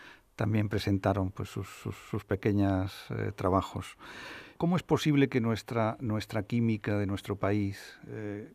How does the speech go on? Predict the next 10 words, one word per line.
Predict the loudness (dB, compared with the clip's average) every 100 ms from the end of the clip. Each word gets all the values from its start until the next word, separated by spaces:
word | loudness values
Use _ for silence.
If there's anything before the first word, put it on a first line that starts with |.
| _ _ -20 -8
que | -8
está | 0 4
a | 6
nivel | 6 6 6 4 4 4 2 0 -4 -8
mundial, | -6 -2 2 2 6 6 4 2 -4 -10 -18 -18 _ _ -16 -16 _
tú | -6 0 0
has | 0
sido | 2 2
distinguido | 2 2 0 4 2 2
con, | 0 0